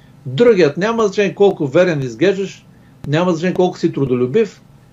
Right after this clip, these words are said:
няма значение какви подвизи си извършил. Ти не искаш да участваш в партито.“ И любящият Бог излиза навън. В тази притча как можем да видим,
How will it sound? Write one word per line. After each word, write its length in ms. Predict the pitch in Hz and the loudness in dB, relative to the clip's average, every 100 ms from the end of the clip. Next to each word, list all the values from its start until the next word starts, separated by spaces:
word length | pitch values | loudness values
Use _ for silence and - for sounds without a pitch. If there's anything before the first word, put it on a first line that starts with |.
| _ - | _ -8
няма 360 | 135 170 208 202 | 0 2 2 2
значение 360 | 170 170 196 | 2 0 -2
какви 240 | 180 190 - | 0 -2 0
подвизи 400 | 196 175 170 165 | 0 2 0 -2
си 140 | 160 | -4
извършил. 540 | 143 113 143 135 - - - - - - - - - | -4 0 2 2 -2 -16 -20 -20 -20 -20 -20 -20 -8
Ти 140 | - 185 | -2 0
не 80 | |
искаш 320 | 156 180 208 170 | 0 0 0 0
да 80 | |
участваш 400 | 135 170 156 151 | 0 -2 -4 -6
в 100 | - | -6
партито.“ 400 | - 180 151 - - - - _ - - - - - | -2 -2 -4 -14 -20 -20 -20 _ -20 -20 -20 -20 -8
И 160 | 147 131 | -2 0
любящият 600 | 127 147 196 - 160 120 | 2 2 0 0 -2 0
Бог 200 | 185 185 | -2 0
излиза 340 | 143 185 202 | -2 0 0
навън. 480 | 151 117 120 196 151 - _ _ _ - - - _ | 0 -2 -2 -2 -4 -10 _ _ _ -20 -20 -20 _
В 40 | - | -2
тази 260 | 202 185 | -2 -2
притча 360 | 202 190 202 - - - - | -4 0 0 0 -8 -20 -20
как 200 | - 180 | -6 -4
можем 280 | 196 220 208 | 0 2 2
да 100 | 185 | 2
видим, 360 | 170 185 175 | 2 2 0